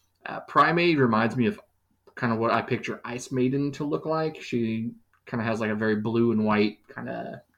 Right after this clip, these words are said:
motif going on. Um, Armak is the hulking machine looking guy. Amortal is kind of like the Grim Reaper. Uh, Centurion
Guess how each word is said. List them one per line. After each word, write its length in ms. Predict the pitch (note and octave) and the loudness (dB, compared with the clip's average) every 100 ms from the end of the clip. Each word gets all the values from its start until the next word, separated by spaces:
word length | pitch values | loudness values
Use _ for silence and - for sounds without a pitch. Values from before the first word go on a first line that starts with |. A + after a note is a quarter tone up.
| _ | _
motif 480 | B2 A#2 - B2+ B2 | -2 -2 0 0 0
going 240 | C3 B2+ B2+ | 0 0 2
on. 340 | C3 C#3 C3+ _ _ _ _ _ _ _ _ - | 2 2 -4 _ _ _ _ _ _ _ _ -4
Um, 300 | A#2+ A2 G#2+ | 2 4 4
Armak 440 | A#2 D3 D#3 D#3 C3+ | 2 2 0 0 2
is 180 | A#2 | 0
the 200 | A#2+ G#2+ G#2 | 2 0 0
hulking 400 | D3+ C#3 C#3 A#2+ | -2 0 2 2
machine 460 | G#2 - C#3+ D#3 | 2 2 0 2
looking 320 | F3 F3+ F3+ | 2 4 4
guy. 480 | F3+ E3 D#3+ D#3 D#3+ - _ _ _ _ _ _ | 6 6 4 2 -2 -8 _ _ _ _ _ _
Amortal 880 | B2+ D3+ C#3 C#3+ C#3+ C#3+ C#3 C#3+ C#3 - _ - | 4 6 6 4 4 6 6 6 2 -14 _ -2
is 380 | A2+ G#2+ G#2+ - - | -2 -2 -8 -12 -8
kind 160 | - A2 | -4 -2
of 80 | G#2 | 0
like 160 | G#2 | -2
the 60 | A#2 | -4
Grim 340 | A#2 A#2+ A2 | 2 2 4
Reaper. 640 | A#2+ B2+ B2+ B2 B2+ - _ _ _ _ _ _ - | 2 4 4 4 2 -2 _ _ _ _ _ _ -18
Uh, 140 | A2 | -14
Centurion 840 | A2+ A#2+ G#2+ E3+ F3 F3+ F3 C#3 | -6 -4 -2 0 2 4 2 0